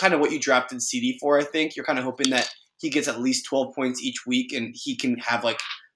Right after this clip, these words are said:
those two or three weeks where he just finishes. He was literally the top finisher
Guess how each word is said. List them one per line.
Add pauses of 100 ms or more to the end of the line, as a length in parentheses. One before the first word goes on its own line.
those
two
or
three
weeks
where
he
just
finishes.
He
was
literally
the
top (100)
finisher